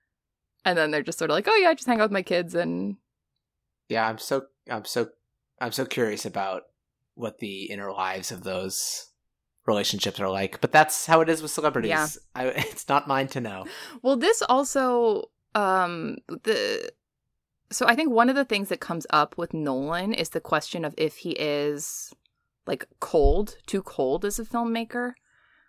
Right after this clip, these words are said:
Speaker 1: which is
Speaker 2: Mm-hmm.
Speaker 1: frequently lodged against him as a complaint. I almost feel the opposite. I feel like I've always seen a sentimental streak in his work. And
Speaker 2: I
Speaker 1: I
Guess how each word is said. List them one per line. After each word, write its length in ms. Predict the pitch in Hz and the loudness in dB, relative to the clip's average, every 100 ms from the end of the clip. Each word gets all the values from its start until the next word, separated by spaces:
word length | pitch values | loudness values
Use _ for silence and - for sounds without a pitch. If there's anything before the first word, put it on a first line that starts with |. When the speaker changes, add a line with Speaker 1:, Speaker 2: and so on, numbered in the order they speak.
| _ | _
Speaker 1:
which 160 | - 127 | -2 0
is 100 | 170 | 0
Speaker 2:
Mm-hmm. 80 | 104 | -2
Speaker 1:
frequently 600 | 160 - 165 160 156 156 | 0 0 -2 -2 -2 -2
lodged 360 | 147 143 143 | 2 2 2
against 360 | 151 143 151 - | -2 -2 -2 -6
him 100 | 170 | -6
as 140 | 151 | -6
a 20 | 151 | -6
complaint. 640 | 156 156 135 135 214 - - | -8 -6 -4 -2 -2 -4 -10
I 160 | - 330 571 - _ _ - | -6 -4 -4 -8 _ _ -2
almost 400 | 160 160 202 - | -2 0 -2 0
feel 120 | 208 | -2
the 140 | 214 | 2
opposite. 420 | 123 120 185 - - | 2 2 0 0 2
I 100 | 254 | 2
feel 100 | 392 | 2
like 120 | 440 | 0
I've 100 | 403 - | 0 2
always 300 | 160 165 190 | 4 4 2
seen 400 | - 151 151 160 | -2 -2 -2 -4
a 60 | 151 | -6
sentimental 1000 | - - - 147 147 160 123 131 - 214 | -6 -6 -2 -2 -2 -2 -2 -2 -2 -4
streak 440 | - - 226 220 | -6 -2 -2 0
in 80 | 240 | -2
his 160 | 233 220 | -2 0
work. 500 | 226 233 - - _ _ _ - - _ | 0 0 -4 -18 _ _ _ -20 -20 _
And 160 | 196 208 | 4 4
Speaker 2:
I 40 | |
Speaker 1:
I 160 | 202 | 4